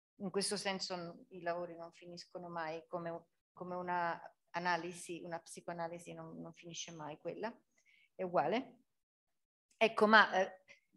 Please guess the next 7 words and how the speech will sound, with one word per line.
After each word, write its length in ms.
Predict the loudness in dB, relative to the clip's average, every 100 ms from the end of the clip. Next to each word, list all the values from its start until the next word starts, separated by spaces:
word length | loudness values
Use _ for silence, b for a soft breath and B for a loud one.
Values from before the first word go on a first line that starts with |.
| _
i, 320 | -4 -2 -2
i 80 | 0
prototipi, 1200 | 4 6 8 8 6 -6 -4 -4 -6 -10 -12 -10
i, 100 | -8 0
l'esito 840 | 6 6 6 -2 -6 -2 2 2
non 380 | 2 2 2 0
finito, 880 | -8 -12 -10 -10 -2 4 4 2 -10